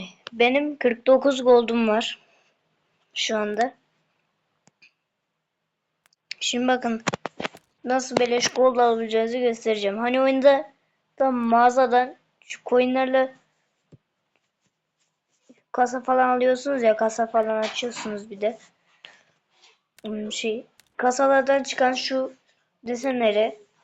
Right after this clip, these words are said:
markette buluyorsunuz. Bakın. Markette bul dedikten sonra şurada sat kısmı var. Sata basıyorsunuz. Bakın. Orijinal parası bunun on birmiş mesela.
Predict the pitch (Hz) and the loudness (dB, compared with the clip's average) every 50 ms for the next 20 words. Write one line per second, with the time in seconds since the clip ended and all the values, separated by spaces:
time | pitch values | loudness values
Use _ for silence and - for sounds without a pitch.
0 | _ _ - 247 233 233 233 233 - 262 254 - - 269 233 269 269 254 262 240 | _ _ -6 -2 0 0 0 0 0 -2 0 0 0 0 0 0 0 0 0 0
1 | 220 208 - - 220 220 247 254 - - - 285 277 277 226 226 226 - 208 208 | 0 0 -2 -4 -4 -6 -8 -10 -12 -16 -20 -20 -6 -4 -2 -2 -2 -4 -8 -10
2 | - - _ _ _ _ _ _ _ _ _ _ _ _ _ _ _ _ _ _ | -14 -20 _ _ _ _ _ _ _ _ _ _ _ _ _ _ _ _ _ _
3 | - - - _ _ _ _ _ _ _ _ _ _ 214 220 226 226 233 226 - | -20 -20 -20 _ _ _ _ _ _ _ _ _ _ -10 -4 -2 -2 -2 0 -2
4 | 269 254 - - 294 285 277 277 247 269 269 262 269 - - 294 285 269 269 269 | -4 0 2 4 4 4 4 4 4 4 2 2 0 0 2 2 2 2 0 -2
5 | 269 269 262 - - 240 240 240 262 254 - 262 247 240 - - 233 226 - - | -2 -2 -2 -4 -6 -4 -4 -2 -2 0 2 2 2 2 0 -6 -12 -12 -8 -6
6 | 226 202 196 202 - - _ _ _ _ _ _ _ _ - 254 240 247 269 262 | -6 -6 -6 -8 -10 -16 _ _ _ _ _ _ _ _ -6 -4 -2 -2 0 0
7 | 254 262 247 - 285 277 254 - 247 247 254 285 - - - - - - - - | 0 0 0 0 -2 -2 -2 -4 -6 -8 -8 -8 -10 -14 -20 -20 -20 -20 -20 -8
8 | - 233 226 226 - 208 - - - _ _ _ _ _ _ _ - 233 247 247 | -4 -2 -2 -2 -2 -6 -12 -14 -20 _ _ _ _ _ _ _ -2 0 2 2
9 | 240 247 269 285 294 285 285 285 269 262 247 254 - 240 254 269 285 277 269 247 | 2 2 2 2 2 2 4 4 2 2 2 -2 -6 -6 -4 -2 0 0 0 0
10 | 240 220 214 202 202 196 196 - - 202 202 - 208 202 196 196 208 - | -2 -2 -4 -4 -6 -8 -10 -10 -10 -10 -8 -6 -6 -6 -6 -8 -10 -12